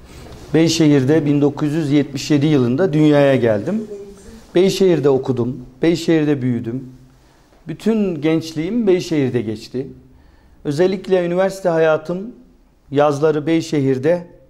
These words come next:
üç gün Beyşehir'de, dört gün Konya'da. Akademik hayatımda da hep böyleydi. Yani Beyşehir'den hiç kopmadım. Bütün çalışmalarım hayatım boyunca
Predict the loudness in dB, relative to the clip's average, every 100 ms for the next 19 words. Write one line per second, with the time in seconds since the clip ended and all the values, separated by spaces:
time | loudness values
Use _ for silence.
0 | _ -10 -10 -8 -8 -4 -4 -4 -4 -4
1 | -2 -4 0 -2 -2 -6 -6 -2 -2 -2
2 | -4 -6 -4 -4 -2 -4 0 2 2 0
3 | -6 -4 -2 -2 -2 -2 0 -2 -8 -10
4 | -16 -20 -20 _ -20 -20 -20 -8 0 0
5 | 2 0 0 0 -2 -2 -6 -6 -6 -4
6 | -4 -4 -4 -4 -8 -12 -20 _ _ -8
7 | -6 -4 -2 -4 -4 -6 -4 -6 -8 -12
8 | -18 -20 _ _ _ _ _ 0 2 2
9 | -2 2 2 0 -4 -4 -6